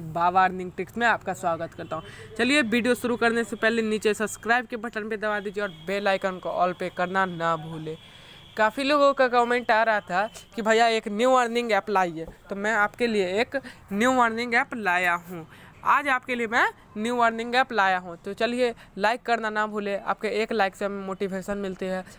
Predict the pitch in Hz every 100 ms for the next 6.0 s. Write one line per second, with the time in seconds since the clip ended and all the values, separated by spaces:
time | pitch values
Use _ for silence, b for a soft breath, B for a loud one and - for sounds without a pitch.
0 | - 190 185 202 220 226 202 196 190 185
1 | 190 175 165 214 262 254 247 240 240 233
2 | 226 214 208 226 214 202 190 208 B B
3 | - - 208 196 196 254 277 B B B
4 | - 226 180 185 - - - 233 226 233
5 | 262 294 226 - 214 208 196 185 175 175